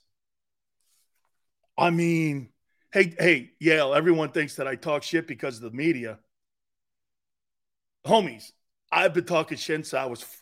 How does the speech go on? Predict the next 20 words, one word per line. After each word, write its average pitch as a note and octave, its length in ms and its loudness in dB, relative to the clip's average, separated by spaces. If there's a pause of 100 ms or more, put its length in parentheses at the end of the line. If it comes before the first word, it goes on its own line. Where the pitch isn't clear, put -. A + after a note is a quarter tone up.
(180)
I've F3+ 160 2
been G3 80 -4
talking E3+ 320 0
shit D#3+ 240 -6
since C#3+ 240 -6
I D3 140 -2
was C3+ 160 -6
sixteen D3+ 440 -6
years C3+ 300 -8
old. - 160 -10 (880)
<laughs> - 1040 -8
Nothing's D#3+ 460 4
really F3 260 6
changed, F3+ 540 -4
has D3 320 4
it? A3 160 -6 (760)
<laughs> A3+ 120 2 (400)
Silio's G3 560 0 (140)
big F#3 260 6
mouth. E3+ 440 2